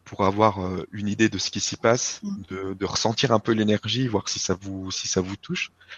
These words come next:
Speaker 1: Et puis, euh, vous verrez si ça vous appelle. De toute façon, si vous êtes là en train de regarder l'émission, c'est qu'il y a, il y a un truc. Et puis, euh, et puis, il y a des personnes qui ont déjà lu le livre. Euh,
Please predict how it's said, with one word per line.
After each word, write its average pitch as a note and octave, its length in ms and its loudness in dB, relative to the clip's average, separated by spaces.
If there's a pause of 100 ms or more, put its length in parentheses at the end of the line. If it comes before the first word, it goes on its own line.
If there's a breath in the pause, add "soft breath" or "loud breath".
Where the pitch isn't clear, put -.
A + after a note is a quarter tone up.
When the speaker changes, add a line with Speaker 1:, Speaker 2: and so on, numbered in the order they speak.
(280 loud breath)
Speaker 1:
Et G2+ 100 4
puis, - 320 -2
euh, G2 60 4
vous F#2+ 180 -2
verrez F#2+ 320 4
si A2 160 -2
ça - 180 0
vous F2 240 -2
appelle. F#2+ 380 -4 (340)
De - 100 -2
toute - 120 -4
façon, G2+ 240 4
si - 160 -2
vous F#2+ 140 -2
êtes - 160 -4
là G2+ 80 4
en F#2 80 2
train G2+ 160 2
de F#2+ 40 -4
regarder F#2+ 360 2
l'émission, F2+ 420 -2
c'est F#2+ 140 -6
qu'il - 180 -6
y - 20 -2
a, F2+ 260 -6 (180)
il - 40 -6
y - 40 -2
a F#2+ 40 0
un G2+ 60 -2
truc. - 320 -4 (560 loud breath)
Et G#2 140 6
puis, G#2+ 420 4
euh, G2+ 340 10 (580)
et G#2+ 60 0
puis, - 140 -2
il - 20 12
y - 0 -
a F#2 40 8
des F#2 80 4
personnes A#2 320 4
qui - 160 -2
ont F#2+ 80 4
déjà A2+ 240 10
lu A2+ 160 4
le A2 100 8
livre. A2 440 4 (680 soft breath)
Euh, F#2+ 340 -6